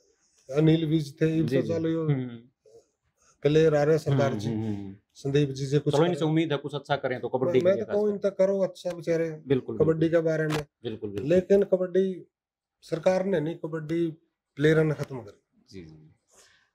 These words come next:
Speaker 2: तो बहुत बहुत धन्यवाद अड़बाज जी का और हमारे दर्शकों का भी कि अड़बाज दर्श-, अड़बाज जी को तो मैं बार बार धन्यवाद करूंगा कि एक इतने महान player के साथ मुझे बैठने का और एक चर्चा करने का मौका मिला। मैं धन्यवाद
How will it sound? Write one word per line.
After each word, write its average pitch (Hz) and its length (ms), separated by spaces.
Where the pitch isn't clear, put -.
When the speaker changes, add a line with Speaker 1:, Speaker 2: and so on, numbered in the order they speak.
Speaker 2:
तो 104 60
बहुत 139 280
बहुत 143 180
धन्यवाद 139 360
अड़बाज 131 340
जी 123 100
का 135 260
और 123 520
हमारे 117 300
दर्शकों 135 360
का 135 160
भी 131 120
कि 135 220
अड़बाज 135 280
दर्श-, 127 560
अड़बाज 147 280
जी 156 80
को 160 80
तो 156 60
मैं 151 240
बार 147 160
बार 165 140
धन्यवाद 135 280
करूंगा 135 240
कि 143 140
एक 139 100
इतने 143 240
महान 139 340
player 135 300
के 131 160
साथ 127 260
मुझे 127 300
बैठने 127 300
का 131 100
और 127 100
एक 120 60
चर्चा 131 320
करने 120 320
का 123 180
मौका 127 240
मिला। 143 240
मैं 151 160
धन्यवाद 143 380